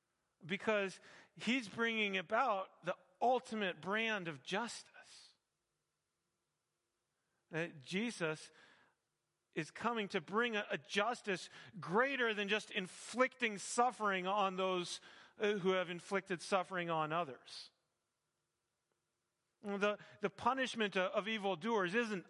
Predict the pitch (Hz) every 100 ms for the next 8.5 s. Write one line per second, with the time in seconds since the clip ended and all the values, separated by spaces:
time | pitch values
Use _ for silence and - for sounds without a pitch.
0 | - 220 202 143 165 208 92 - - -
1 | - _ _ _ _ _ _ _ _ _
2 | _ _ - 190 240 285 269 202 190 220
3 | 185 190 - _ _ _ _ _ _ _
4 | 208 214 208 175 147 127 165 185 - -
5 | - - - _ _ _ _ _ _ _
6 | _ _ _ _ _ _ _ _ _ _
7 | _ _ - 208 208 180 190 - 202 185
8 | 170 190 190 160 165